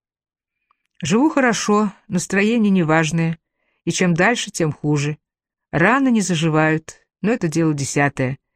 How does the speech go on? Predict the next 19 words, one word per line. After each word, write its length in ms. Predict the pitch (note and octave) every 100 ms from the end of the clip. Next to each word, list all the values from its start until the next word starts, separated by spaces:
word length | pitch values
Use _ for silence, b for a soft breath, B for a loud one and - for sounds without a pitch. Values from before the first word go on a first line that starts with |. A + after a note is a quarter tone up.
| _ _ _
Тринадцатое 560 | - E3+ F3+ A3 - G3+
сентября 680 | G3 F#3+ F#3 D#3+ C#3+ C3 C#3 -
тридцать 260 | C3+ C3
шестого 440 | - C#3+ - B2 B2
года. 320 | B2 A#2 B2+ - _ _ _ _ _ _ _ _ _ _ _ _ _ _ _ _ _
Это 320 | B3 C#4 C#4+
случилось 560 | - B3+ - C#4 C#4 A#3+
перед 220 | A#3+ A3+
зданием 440 | F#3 A#3+ A#3+ A#3 -
Одесской 680 | G3+ F3+ A#3 - A#3 A3+ -
оперы 420 | B3 C#4 F3 D3+
в 80 | C#3
сумерках, 720 | - B3+ A#3+ F#3 - C#3 - b b b b
когда 260 | F#3+ F3+ G#3+
ещё 240 | G#3+ A3
не 100 | G#3
зажигаются 680 | G3+ F#3+ F#3 A3+ B3 A#3 A3+
уличные 420 | - A3+ - G#3+
фонари. 520 | G#3 G#3 G#3 E3+ B2